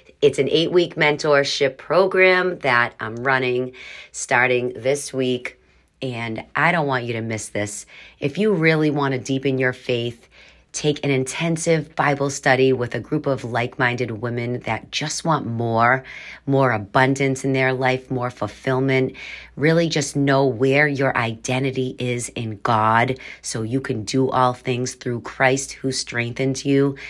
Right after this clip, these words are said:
and have that faith as your foundation for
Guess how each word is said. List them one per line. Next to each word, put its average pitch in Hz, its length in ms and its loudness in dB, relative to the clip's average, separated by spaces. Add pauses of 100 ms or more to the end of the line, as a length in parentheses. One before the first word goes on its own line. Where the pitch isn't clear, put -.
(320)
and 131 160 -2
have 160 480 0
that 117 260 -2
faith 139 400 4
as 131 220 -4
your 127 100 -2
foundation 117 640 -4
for - 240 -6